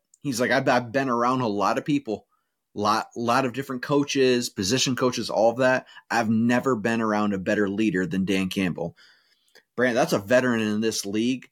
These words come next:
signing off on you, uh, like that. I mean, I think, I think that, uh,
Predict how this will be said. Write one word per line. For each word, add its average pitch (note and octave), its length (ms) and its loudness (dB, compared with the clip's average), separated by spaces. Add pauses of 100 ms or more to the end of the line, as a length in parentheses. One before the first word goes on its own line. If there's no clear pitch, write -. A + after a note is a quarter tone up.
signing A#2+ 520 0
off A2+ 360 -2
on A2 180 0
you, B2+ 320 2 (440)
uh, G#2 340 -2
like A#2+ 280 0
that. A#2 380 0
I A2+ 100 -2
mean, A2+ 200 0
I A#2+ 100 0
think, A#2+ 360 -4 (380)
I A#2 100 -4
think D3 320 -2
that, A2 260 2
uh, G#2 320 0